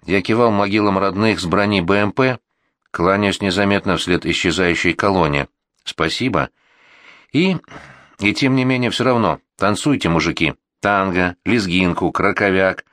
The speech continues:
жемжурку. Танцуйте без устали, с полной отдачей,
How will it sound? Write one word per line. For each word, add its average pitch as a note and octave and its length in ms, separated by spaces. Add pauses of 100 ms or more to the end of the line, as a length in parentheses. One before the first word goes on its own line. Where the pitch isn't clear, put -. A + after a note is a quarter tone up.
(320)
жемжурку. G2 800 (420)
Танцуйте E3 540
без D3+ 240
устали, D2 480 (200)
с - 120
полной A#2 380
отдачей, E2+ 560